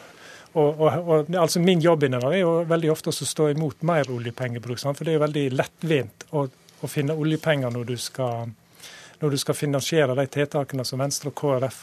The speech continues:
har på bordet. Så det i seg selv er jo, er jo egentlig en gymnastikkøvelse.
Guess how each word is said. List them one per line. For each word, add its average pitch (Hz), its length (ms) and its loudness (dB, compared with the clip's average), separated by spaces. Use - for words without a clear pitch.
har 131 140 0
på 131 120 -6
bordet. 123 380 -4
Så - 80 -4
det 180 220 6
i - 20 2
seg 139 160 0
selv 123 480 2
er 202 160 0
jo, 135 320 4
er 165 320 0
jo 139 160 2
egentlig 127 480 -2
en 123 320 -4
gymnastikkøvelse. 127 960 -6